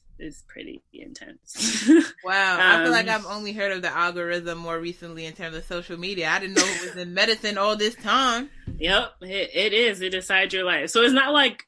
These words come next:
Speaker 1: it's not like applying to medical school where you get a list of schools that you know accept you and you pick one. No, it is decided for you by the gods of the algorithm. Um,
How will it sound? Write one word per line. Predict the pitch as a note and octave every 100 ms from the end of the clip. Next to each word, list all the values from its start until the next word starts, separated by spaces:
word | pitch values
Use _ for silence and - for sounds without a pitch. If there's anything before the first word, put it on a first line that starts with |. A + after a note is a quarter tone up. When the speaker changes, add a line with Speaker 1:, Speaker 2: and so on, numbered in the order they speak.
| _
Speaker 1:
it's | G#3 B3
not | C4
like | C4+ A3+ G#3
applying | F#3+ G#3 F3+ F#3+
to |
medical | G3 F3 F3 G3+
school | - F#3+ F3+
where | E3+
you | E3+
get | E3+ E3
a |
list | D#3+ E3+
of | F3
schools | - E3+ E3
that | D#3+ C#3+
you | E3
know | D#3
accept | D3+ D3 D3+ D#3
you | D3+
and | D3
you | C3
pick | C#3+ -
one. | B2 B2
No, | C#3+ B2+ _
it | F3+ F3
is | E3+
decided | D3+ D3 - E3 D#3 E3 D3
for | - D#3+
you | D#3 E3
by | D#3 D#3
the | C#3+ C#3+ C#3+
gods | D#3 D3+ D#3
of | - D#3
the | -
algorithm. | F2 F2+ F#2+ F2+ F#2+ G#2+ F3 _ _ _ - - _ C3
Um, | C#3 A#2+ F#2+ F2+